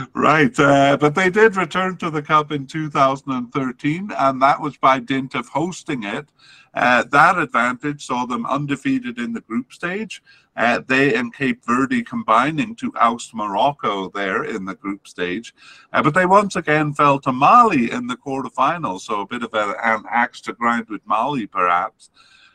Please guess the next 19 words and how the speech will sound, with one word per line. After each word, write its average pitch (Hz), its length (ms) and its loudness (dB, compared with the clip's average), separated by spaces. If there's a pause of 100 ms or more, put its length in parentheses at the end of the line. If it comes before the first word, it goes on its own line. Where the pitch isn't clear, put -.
(120)
Uh, 104 420 2
this 143 240 0
time 117 280 4
it - 100 -6
was 117 160 -6
on 107 220 0
penalties, 131 800 -2
and, 95 380 -2
um, 95 420 -2 (460)
quarterfinals, 127 760 2
a 104 60 -6
pretty 101 260 -8
disappointing, 101 960 -6
uh, 90 220 -4
finish 101 420 -8
for 92 100 -6
the 87 300 -6
tournament 95 560 -6
host. 104 420 -6